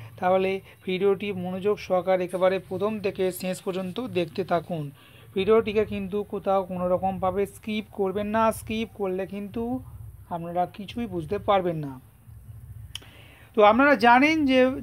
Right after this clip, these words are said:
Jio others কোম্পানিদের সঙ্গে রেষারেষি করার দরুন তার দুটো জনপ্রিয় যে পপুলার যে প্ল্যানগুলি ছিল, সেটা হচ্ছে একশো ঊনপঞ্চাশ টাকার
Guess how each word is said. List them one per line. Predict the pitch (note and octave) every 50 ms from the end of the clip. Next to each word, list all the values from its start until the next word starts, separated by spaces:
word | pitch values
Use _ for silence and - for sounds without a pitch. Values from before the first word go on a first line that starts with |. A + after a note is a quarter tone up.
| G#3 F#3
Jio | F3 G3 G#3+ A#3+ C4 C4 C4+ C4+ C4+ C4+ B3+ - - - - - - G#3 G3 G3+
others | G3 A#3 B3+ A#3 - - - A3
কোম্পানিদের | G#3 G#3 F#3+ A3 A3 A3 A3+ G#3+ A#3 A3 - -
সঙ্গে | A3 G#3 G#3 G#3+ G#3+ G#3 A3+ A#3 A#3 A#3 A#3+ B3 - A#3+ G#3
রেষারেষি | F#3 D#3+ G#3+ A3 A3 F#3 G3+ A3+ G3+ -
করার | G#3 G3 G#3 G#3+ G3 G#3+
দরুন | A3 A3 A3+ A#3 A#3 A3 - -
তার | G3 F#3+ G3 F3+ E3+ F#3+
দুটো | G#3 G3+ B3+ B3 F3+ G3+
জনপ্রিয় | G3+ G3 G#3+ G#3 - A3+ G#3+ A3+ A#3 A#3 A#3 A#3 - - - - -
যে | - G#3 G3+ - - A3
পপুলার | G#3+ G#3 G3 A#3 B3+ B3+ B3+ B3 A#3+ A#3+ G3+ F3+
যে | G#3+ G#3+ G#3+ -
প্ল্যানগুলি | G#3+ G#3 G#3 G3+ G3+ G3 G3 G#3+ G3+ -
ছিল, | A3 G#3 A3 A3 G#3 -
সেটা | F#3+ F#3+ G3+ G#3
হচ্ছে | G3+ - - G#3+ G#3 F#3 F3+ F#3+
একশো | F#3 - - - A3+ G3+ F3+ F3
ঊনপঞ্চাশ | F#3 G#3 G3+ A3 A3 G#3+ A3 - - A#3+
টাকার | A3 A3 A3+